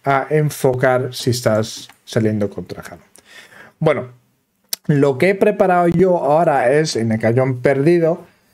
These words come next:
He atacado hace dos horas, cuando estaba ahí en el gimnasio entrenando, pues he atacado a este aquí que estaba segundo. El primero no lo puedo atacar porque es de C B L.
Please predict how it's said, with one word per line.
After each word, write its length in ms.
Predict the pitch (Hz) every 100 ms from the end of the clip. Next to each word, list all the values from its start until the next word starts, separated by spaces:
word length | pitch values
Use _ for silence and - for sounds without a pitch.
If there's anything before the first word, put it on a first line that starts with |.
| _ _ -
He 180 | 127
atacado 540 | 135 127 139 147 139 104
hace 840 | 104 113 107 107 127 117 117 117
dos 320 | 117 120 120
horas, 380 | 139 135 131 147
cuando 200 | 123 110
estaba 560 | 101 117 110 98 95 98
ahí 380 | 104 107 113
en 120 | 117 117
el 200 | 113 110
gimnasio 460 | - 123 127 127
entrenando, 580 | 120 127 135 139 139 131
pues 220 | 120 107
he 80 | 120
atacado 680 | 117 120 120 120 123 120 123 - -
a 180 | 104 104
este 300 | 120 - 135
aquí 360 | 131 135 147
que 120 | 147 120
estaba 600 | 113 - 113 117 117 -
segundo. 800 | - - 113 113 131 123 92 85
El 120 | 101
primero 320 | - 120 120 113
no 140 | 120
lo 100 | 131
puedo 140 | 139
atacar 340 | 131 139 139 120
porque 260 | 139 -
es 120 | 113 -
de 140 | 110
C 160 | 107 92
B 100 | 82
L. 200 | -